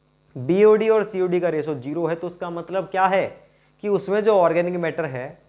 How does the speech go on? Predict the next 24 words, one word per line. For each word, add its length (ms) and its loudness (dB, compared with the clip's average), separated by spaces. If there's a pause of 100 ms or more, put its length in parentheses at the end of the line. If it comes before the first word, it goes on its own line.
(380)
वो 60 -4
पूरा 400 2
का 80 0
पूरा 300 0
बायोडिग्रेडेबल 800 0
है, 60 -4
पूरा 340 -6
का 60 -6
पूरा 240 -6
नॉन 300 -4
बायो 260 0
है 280 -8
या 160 4
है 260 0
ही 160 4
नहीं। 280 0 (720)
तो 60 -2
आप 220 2
सोचो 480 -4
बीओडी 480 -4
और 160 -2
सीओडी 380 -6
का 80 0
रेशियो 400 -8